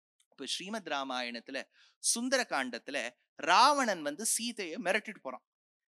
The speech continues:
சொல்றான், "நீ வந்து இன்னும் ஒன்றரை மாசத்துல என்ன கல்யாணம் பண்ணிக்கணும், நான் யாருன்னு நினைச்சேன், என்னுடைய வடிகழ-, ப-, வடிவழக பாரு, நான் உனக்கு பட்டு பூ பரம்பரா பட்டை வச்சிருக்கேன், அது பக்க-, பாரு டெராகோட்டா ஜுவல்லரி வச்சிருக்கேன், அத்தை பாரு இத்தை பாருன்னு" சொல்லிட்டு போயிடுறான். இப்ப சீதாதேவிக்கு ஒரே வருத்தம், "ஐயோ ராமரும் வரல,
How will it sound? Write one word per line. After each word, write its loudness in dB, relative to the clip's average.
சொல்றான், 0
"நீ -6
வந்து -2
இன்னும் -4
ஒன்றரை 0
மாசத்துல -6
என்ன -4
கல்யாணம் 0
பண்ணிக்கணும், -6
நான் -2
யாருன்னு 2
நினைச்சேன், -8
என்னுடைய -6
வடிகழ-, -4
ப-, -8
வடிவழக -2
பாரு, -2
நான் -4
உனக்கு -8
பட்டு -4
பூ -12
பரம்பரா 0
பட்டை -4
வச்சிருக்கேன், -8
அது -6
பக்க-, -4
பாரு -2
டெராகோட்டா 0
ஜுவல்லரி -4
வச்சிருக்கேன், -8
அத்தை -6
பாரு -2
இத்தை -8
பாருன்னு" -4
சொல்லிட்டு -6
போயிடுறான். -2
இப்ப -2
சீதாதேவிக்கு 4
ஒரே -2
வருத்தம், -4
"ஐயோ -6
ராமரும் -6
வரல, -4